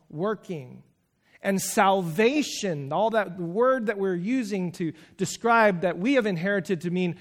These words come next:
get out of here and go up there, in the book of Acts,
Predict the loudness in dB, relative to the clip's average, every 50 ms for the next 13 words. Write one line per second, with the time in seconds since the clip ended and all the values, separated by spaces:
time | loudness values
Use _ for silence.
0 | -12 -8 2 4 4 4 4 2 2 6 6 8 6 6 4 2 0 0 2 2
1 | 0 0 0 0 0 2 2 2 0 0 -4 -4 -2 -2 0 0 -2 -4 -6 -10
2 | -14 _ _ _ _ _ _ _ _ _ _ _ _ _ _ -4 -2 -2 -2 -2
3 | -2 -4 -6 -4 -4 -4 -2 0 0 0 0 -2 -4 -12 -20 -20 -20